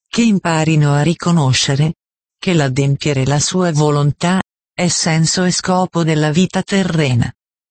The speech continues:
Ma ogni chiesa o orientamento di fede insegna che lei annuncia la volontà di Dio, ma comunque i differenti orientamenti di fede non coincidono.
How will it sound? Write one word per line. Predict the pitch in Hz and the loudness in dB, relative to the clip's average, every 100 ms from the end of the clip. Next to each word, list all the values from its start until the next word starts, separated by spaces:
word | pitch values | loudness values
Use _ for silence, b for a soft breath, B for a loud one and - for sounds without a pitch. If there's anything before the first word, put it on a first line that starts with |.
| _ _ _ 156 | _ _ _ -2
Ma | 165 165 | 0 2
ogni | 170 170 160 | 4 4 2
chiesa | - 156 156 147 151 151 | 0 0 0 0 0 0
o | 160 | 0
orientamento | 160 185 180 180 - 185 175 180 160 151 | 2 2 4 2 2 2 4 2 2 0
di | 143 | -2
fede | 135 165 160 151 151 | -2 0 0 2 2
insegna | 156 175 - 196 170 143 139 131 _ _ _ _ | 2 0 0 0 2 2 2 -2 _ _ _ _
che | - 202 | -6 -2
lei | 196 175 147 | 0 2 2
annuncia | 143 147 139 123 123 - 123 | 2 2 2 2 0 -2 0
la | 131 143 | 0 2
volontà | 147 147 147 143 170 160 | 2 2 0 0 0 0
di | 143 143 | 0 2
Dio, | 170 143 123 131 - _ _ 156 | 2 2 2 -2 -4 _ _ -2
ma | 185 175 | -2 0
comunque | 180 170 220 226 - 175 | 2 2 2 0 -2 0
i | 147 139 | 2 2
differenti | 165 - - 185 151 120 117 147 135 | 0 -2 -2 0 2 2 0 0 0
orientamenti | 123 127 147 190 180 190 190 - 175 | 2 2 2 2 2 4 2 0 -2
di | 139 | -2
fede | - 160 156 143 151 | -2 0 2 2 2
non | 160 180 | 4 2
coincidono. | 190 - 220 202 - 208 165 175 143 127 | 2 0 2 2 2 0 2 2 2 0